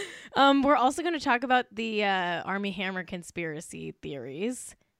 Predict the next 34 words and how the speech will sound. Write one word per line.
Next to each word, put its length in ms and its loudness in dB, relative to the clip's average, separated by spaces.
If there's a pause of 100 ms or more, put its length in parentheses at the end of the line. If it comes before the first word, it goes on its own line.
(140)
Hammer 640 4
theories! 840 0
We're 160 -4
talking 300 0
about 220 0
that 160 4
in 60 -4
the 80 -4
second 400 -4
half 320 -2
with 160 -8
Kate 220 -8
Shapiro, 440 -4
so 200 -10
get 240 -4
excited 400 -2
for 120 -2
that. 360 -2 (960)
<laughs> 60 -6 (540)
Um, 420 6 (120)
but 220 4
yeah, 240 4
I 80 4
mean, 140 -2
I, 360 6
you 120 -2
know, 320 -2
what's 460 4
new? 200 8
I 100 10
watched 380 6
the 140 6
Britney 360 8
documentary. 880 6